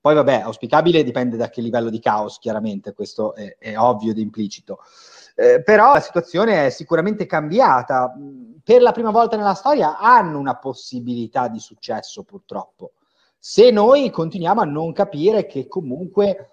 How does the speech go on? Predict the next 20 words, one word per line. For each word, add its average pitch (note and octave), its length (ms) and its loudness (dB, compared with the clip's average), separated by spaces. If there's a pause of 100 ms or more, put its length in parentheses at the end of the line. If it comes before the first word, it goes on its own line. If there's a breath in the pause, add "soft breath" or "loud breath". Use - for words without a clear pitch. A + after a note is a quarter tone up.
dobbiamo D3 640 0
in C#3 140 -8
ogni D3 120 -6
caso D3+ 240 2
intervenire E3 640 -2
in C#3+ 80 -4
difesa D#3 260 -2
della C#3+ 140 -2
nostra F3 260 -2
libertà F#3+ 580 0
prima G3+ 360 0
di A#2 80 -2
essere A2 240 -6
con A2 140 -10
le A2 60 -10
spalle G#2 280 -6
al G2+ 100 -10
muro. F#2+ 320 -18 (680)
Quindi B2+ 280 -6
prima E3+ 520 2